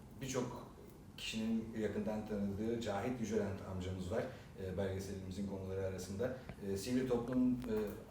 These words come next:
adında, a-, a-, de-, denilince akla ilk gelen isim Ali Korsan ve siyasetin de birçok alanında şehrin,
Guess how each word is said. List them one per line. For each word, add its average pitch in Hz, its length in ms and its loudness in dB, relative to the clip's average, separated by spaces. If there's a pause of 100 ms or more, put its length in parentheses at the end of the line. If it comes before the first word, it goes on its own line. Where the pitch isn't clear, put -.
(140)
adında, 113 320 2 (360)
a-, 107 260 -2
a-, 107 40 2
de-, 107 520 -6
denilince 113 380 4
akla 110 280 -2
ilk 123 160 2
gelen 101 180 2
isim 98 220 -2
Ali 117 180 0
Korsan 123 340 2 (400)
ve 135 120 4 (240)
siyasetin 135 640 4
de 110 120 6
birçok 98 340 0
alanında 92 440 0
şehrin, 117 500 0